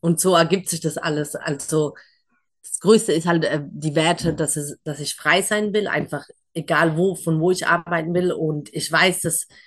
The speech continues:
zum Beispiel am Anfang hatte ich auch Probleme, mich zu committen, die Zeiträume. Ich bin dann fix in Kolumbien, um diese Gruppe zu begleiten. Jetzt ist es das Normalste, dass ich sage, ja, okay, ist doch geil, ich werde eine coole Zeit mit denen haben, kann meinen Terminkalender so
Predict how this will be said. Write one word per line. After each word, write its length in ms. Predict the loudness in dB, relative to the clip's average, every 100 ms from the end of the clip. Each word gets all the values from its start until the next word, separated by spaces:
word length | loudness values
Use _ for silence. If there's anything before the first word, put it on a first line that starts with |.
| _ _
zum 120 | -4 -4
Beispiel 140 | -2
am 60 | -2
Anfang 260 | 0 -2
hatte 120 | -4
ich 140 | -4 0
auch 260 | 0 0 -6
Probleme, 380 | -2 2 4 4
mich 180 | 2 -2
zu 80 | -6
committen, 540 | -2 -2 -2 -8 -8
die 100 | -12
Zeiträume. 680 | -4 0 0 -2 -6 -4 -4
Ich 180 | -6 -6
bin 80 | -6
dann 160 | -6
fix 280 | -6 -8 -6
in 160 | -10 -10
Kolumbien, 540 | -6 -4 -2 -2 -4
um 260 | -2 0 0
diese 220 | 0 -6
Gruppe 280 | -8 -10 -10
zu 120 | -10
begleiten. 540 | -12 -2 2 2 0 -8 -12 -20 -20 _ -16 -16 -18
Jetzt 300 | -6 -4 -4
ist 140 | -4 -6
es 160 | -8
das 180 | -8 -8
Normalste, 420 | -2 0 0 0
dass 180 | -8 -8
ich 100 | -10
sage, 240 | -10 -8 -8
ja, 40 |
okay, 300 | -4 -2 -2 _ _ _
ist 120 | -12
doch 120 | -8 0
geil, 240 | 2 4
ich 140 | 2 0
werde 140 | -2
eine 100 | -4
coole 240 | -2 -2 0
Zeit 280 | 2 2
mit 140 | 0 0
denen 200 | 0 0
haben, 280 | -2 -2 -2
kann 180 | -2 0
meinen 260 | 0 -2 _ _ -8
Terminkalender 1120 | 0 0 0 -4 -4 -6 -8 -4 -2 0 0
so 420 | 0 0 0 -2